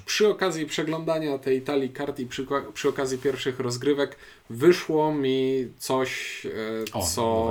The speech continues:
Speaker 2: dawaj.
Speaker 1: e, mi się nie spodobało dosyć mocno i tu parę aspektów. Po pierwsze,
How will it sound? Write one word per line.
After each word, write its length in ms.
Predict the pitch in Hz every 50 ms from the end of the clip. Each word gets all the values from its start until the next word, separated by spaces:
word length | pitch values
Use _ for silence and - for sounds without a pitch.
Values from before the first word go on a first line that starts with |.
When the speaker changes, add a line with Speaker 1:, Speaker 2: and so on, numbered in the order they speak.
| 113 113 110 107 - 98
Speaker 2:
dawaj. 440 | 110 113 110 110 113 110 113 113 113
Speaker 1:
e, 40 | 113
mi 120 | 120 117
się 140 | - - 123
nie 100 | 123 123
spodobało 520 | 120 - - 123 120 123 113 117 117 120
dosyć 440 | 120 120 113 - - 113 - - - -
mocno 520 | 120 117 107 - - 151 165 202 214 196 175 -
i 120 | 127 131
tu 240 | 127 123 135 135 131 131 -
parę 160 | - 143 135
aspektów. 480 | 131 123 123 - - 113 - - 104 -
Po 140 | - - 170
pierwsze, 360 | 165 175 147 - - - 131